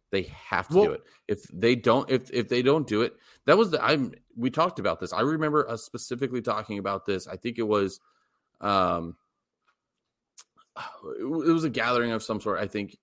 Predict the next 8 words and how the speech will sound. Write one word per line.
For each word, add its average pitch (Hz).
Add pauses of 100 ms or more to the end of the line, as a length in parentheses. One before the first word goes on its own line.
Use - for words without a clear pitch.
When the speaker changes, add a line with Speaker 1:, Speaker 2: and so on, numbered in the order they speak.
Speaker 1:
in 92 (640)
Bills 113
versus 98
Dolphins 87
or 95
something 95
like 87
that. 85